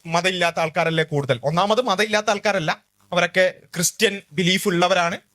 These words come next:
പക്ഷെ പൂർണ്ണമായി മതം അങ്ങനെ ഭയങ്കര പ്രാക്ടീസ് ചെയ്യുന്നവരല്ലാന്നേ ഉള്ളൂ. രണ്ടാമത്തെ ഒരു കാര്യം, ഈ ഹാപ്പിനെസ് ഇൻഡെക്സ് എന്ന് പറയുന്നത് ഓരോ മനുഷ്യനോടും സന്തോഷമുണ്ടോ സന്തോഷമുണ്ടോ ചോദിച്ചും കണ്ട് നടത്തുന്നതല്ല. അതൊരു,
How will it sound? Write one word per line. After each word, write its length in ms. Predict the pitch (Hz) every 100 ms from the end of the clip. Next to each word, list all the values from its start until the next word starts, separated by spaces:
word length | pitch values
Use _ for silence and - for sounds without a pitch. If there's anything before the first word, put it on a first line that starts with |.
| _
പക്ഷെ 180 | 185 226
പൂർണ്ണമായി 480 | 214 214 240 254 262
മതം 240 | 220 220
അങ്ങനെ 180 | 220 214
ഭയങ്കര 240 | 196 208
പ്രാക്ടീസ് 380 | 226 214 202 214
ചെയ്യുന്നവരല്ലാന്നേ 520 | 220 202 202 190 185
ഉള്ളൂ. 200 | 165 117 - _ _ _ 233
രണ്ടാമത്തെ 360 | 254 277 285
ഒരു 80 | 262
കാര്യം, 340 | 226 180 139 156 _ _ -
ഈ 100 | 247
ഹാപ്പിനെസ് 680 | 190 175 185 - 233 220 202
ഇൻഡെക്സ് 360 | 180 190 -
എന്ന് 140 | 185 180
പറയുന്നത് 340 | 170 170 170
ഓരോ 380 | 165 156 175 190
മനുഷ്യനോടും 540 | 175 156 180 165 165
സന്തോഷമുണ്ടോ 520 | 151 151 156 160 170 165
സന്തോഷമുണ്ടോ 460 | 156 156 170 165
ചോദിച്ചും 300 | 156 143 156
കണ്ട് 180 | 151 147
നടത്തുന്നതല്ല. 520 | 139 151 147 117 113 - _ _ _ _ _ _ _
അതൊരു, 440 | 233 302 247 190